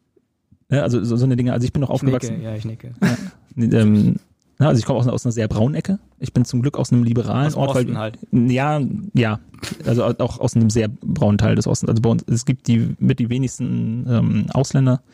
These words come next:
Speaker 1: Und deshalb so viele Leute, die Angst vor Ausländern haben, weil die halt nur die Ge-, Geschichten und Legenden kennen aus dem Fernsehen und aus der, aus der rechten Szene der Oststadt. So, also es,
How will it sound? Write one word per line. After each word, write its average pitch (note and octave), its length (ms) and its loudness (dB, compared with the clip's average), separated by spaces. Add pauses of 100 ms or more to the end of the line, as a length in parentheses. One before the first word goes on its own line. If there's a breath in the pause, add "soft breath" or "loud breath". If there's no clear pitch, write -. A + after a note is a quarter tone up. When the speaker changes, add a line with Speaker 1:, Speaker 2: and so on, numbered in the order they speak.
(260 loud breath)
Speaker 1:
Und - 140 -2
deshalb A#2+ 200 0
so A2+ 80 0
viele A2+ 180 2
Leute, A2 100 4
die A2 100 -2
Angst - 140 -6
vor F#2+ 80 -4
Ausländern A2 320 2
haben, G#2+ 100 4
weil G#2+ 100 4
die - 140 2 (100)
halt A#2 100 2
nur A#2 100 4
die A2+ 60 2
Ge-, - 220 -2
Geschichten - 360 0
und A2 60 4
Legenden G#2+ 280 2
kennen A2 220 2
aus - 80 -2
dem A2 100 -2
Fernsehen A#2 280 2
und A#2 80 0
aus - 100 -2
der, - 260 0
aus - 100 -2
der B2+ 220 -2 (640 loud breath)
rechten A2+ 240 4
Szene A2 220 -2
der G#2+ 100 -2
Oststadt. - 380 -4 (840 loud breath)
So, G2 160 2
also A2+ 160 2 (160)
es, A#2 120 0